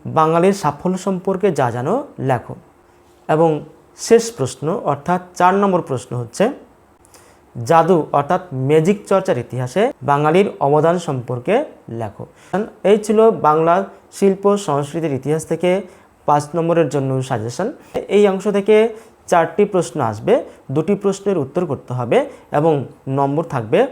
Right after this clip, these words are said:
পাঁচ দুগুণে দশ, অর্থাৎ দুটি প্রশ্ন উত্তর করলে দশ নম্বর এখান থেকে থাকবে। যাই হোক, প্রশ্ন এর বাইরেও আসতে পারে, তবে মূল মূল প্রশ্নগুলি আমি এই ভিডিওতে বললাম। এই প্রশ্নগুলো তোমরা এখন থেকে রেডি করে রাখো এবং পড়াশোনা করতে থাকো। তোমাদের এইচএস পরীক্ষায়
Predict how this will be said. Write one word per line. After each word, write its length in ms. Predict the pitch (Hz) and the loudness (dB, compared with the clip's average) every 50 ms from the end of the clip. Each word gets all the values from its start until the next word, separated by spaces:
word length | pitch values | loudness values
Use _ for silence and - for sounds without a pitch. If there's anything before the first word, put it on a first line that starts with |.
| - - _ - | -4 -12 _ -2
পাঁচ 200 | 135 123 120 107 | 0 0 0 -2
দুগুণে 320 | 123 135 143 151 165 156 | -4 -4 -2 0 0 0
দশ, 320 | 143 175 170 135 120 - | 2 4 2 2 2 0
অর্থাৎ 200 | 123 110 - 160 | -6 -4 -4 -4
দুটি 200 | 135 143 147 185 | -4 -2 -4 -4
প্রশ্ন 300 | 185 - 190 180 185 190 | -4 -4 -4 -4 -4 -6
উত্তর 240 | 147 - - 160 160 | -6 -4 -4 -6 -6
করলে 380 | 156 147 135 139 196 254 - - - - - _ - | -4 -4 -2 0 0 0 0 -2 -10 -20 -20 _ -8
দশ 300 | 127 120 147 147 147 147 - 139 | -4 0 2 0 0 0 -4 -6
নম্বর 300 | 131 127 139 185 240 233 | -4 -2 2 2 2 2
এখান 280 | 151 131 135 131 120 | 0 -2 -4 -6 -6
থেকে 320 | 117 135 131 202 262 330 - - - - _ - | -6 -2 0 0 0 0 -2 -8 -18 -20 _ -4
থাকবে। 360 | - 208 165 123 107 - - - - _ _ - | 0 0 0 0 -2 -8 -14 -16 -16 _ _ 0
যাই 100 | - 202 | 2 4
হোক, 200 | 226 233 240 240 - - - - _ - | 6 4 4 2 -4 -14 -20 -20 _ -2
প্রশ্ন 320 | - 175 175 - 208 196 202 | -2 -2 -2 2 0 0 2
এর 220 | - - 185 180 | 2 2 0 2
বাইরেও 280 | 147 143 135 143 165 170 | 2 2 2 4 4 4
আসতে 260 | 143 127 - - 120 | 2 0 -2 -4 -2
পারে, 200 | 120 131 180 247 | 0 0 0 2
তবে 380 | 240 185 170 175 190 196 202 196 - - - - - | 2 2 2 4 4 2 2 -2 -10 -20 -16 -8 -4
মূল 220 | 151 156 175 185 | 0 0 2 2
মূল 160 | 185 185 196 196 | 4 2 2 2
প্রশ্নগুলি 500 | 196 147 143 147 - 170 156 156 160 170 | 2 -2 -4 -2 -2 -2 -2 0 0 0
আমি 200 | 147 151 147 147 | 0 0 -2 -2
এই 240 | - - - 156 | -4 -4 -4 -2
ভিডিওতে 360 | 147 143 139 147 147 139 151 143 | -2 -2 -2 -2 -2 0 0 -2
বললাম। 400 | 131 131 120 113 135 170 226 254 - - - - - - | -2 -2 -2 0 0 0 -2 -2 -8 -14 -20 -20 -8 0
এই 120 | - 165 | 0 0
প্রশ্নগুলো 480 | 165 170 165 151 - 180 170 160 165 165 | 2 0 -4 -4 -2 -2 -2 0 0 0
তোমরা 320 | 170 156 147 151 156 156 | 0 0 0 2 2 2
এখন 260 | - - 143 147 170 170 | 2 0 -2 -4 -4 -6
থেকে 320 | - 180 - 180 175 156 | -6 -4 0 2 2 2
রেডি 200 | 135 131 135 151 | 2 2 0 0
করে 180 | 151 170 170 170 | 2 2 4 4
রাখো 340 | 170 165 170 - 202 240 262 - - - - - | 2 2 0 0 -2 -2 -2 -4 -14 -20 -12 -4
এবং 220 | - - 151 156 147 147 | -2 2 2 2 2 2
পড়াশোনা 380 | 135 127 123 120 147 170 226 | 0 0 0 -2 -2 -4 -4
করতে 320 | 240 - - 185 165 175 156 | -4 0 0 0 0 0 -2
থাকো। 320 | - 127 123 - - - - _ - _ _ - | -4 -4 -6 -8 -12 -14 -14 _ -20 _ _ -8
তোমাদের 240 | - 170 170 180 190 - | -2 0 2 2 0 0
এইচএস 380 | - 156 165 165 170 214 208 - | 2 2 2 2 2 -2 -4 -2
পরীক্ষায় 440 | - 139 120 117 - 165 170 226 | -4 -4 -4 -2 -2 -2 -2 -2